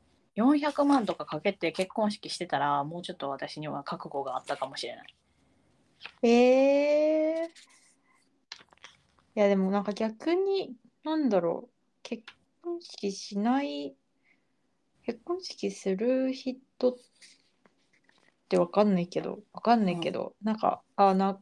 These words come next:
Speaker 2: こういう、そういう流れに乗って生きてるんだねって思う。
Speaker 1: <laughs>
Speaker 2: オンリーなのね。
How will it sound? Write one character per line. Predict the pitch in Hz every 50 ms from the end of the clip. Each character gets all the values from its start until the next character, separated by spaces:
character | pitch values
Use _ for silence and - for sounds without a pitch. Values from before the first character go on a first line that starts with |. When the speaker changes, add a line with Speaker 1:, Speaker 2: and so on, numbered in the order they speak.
| _ _ -
Speaker 2:
こ | - 240 233
う | 233 233 240
い | 240 240 240 233 220
う、 | 220
そ | - - 247
う | 247
い | 247
う | 240
流 | 226 220 214 226 240
れ | 233 240 247 247 240
に | 214 185 175
乗 | 165 165
っ | 175
て | - - - 175
生 | 170
き | - -
て | - - 170
る | 160 156
ん | 151
だ | - 160
ね | 156 165 185
っ | -
て | _ - 165
思 | 165 165 170 170 165 -
う。 | - - -
Speaker 1:
<laughs> | 196 - - 202 214 196 208 233 208 190 247 240 214 277 - 247 247 349 285
Speaker 2:
オ | 240 240 233
ン | 214 196
リ | 185 180
ー | 170
な | 160 143
の | 180 185
ね。 | 180 180 180 185 233 302 302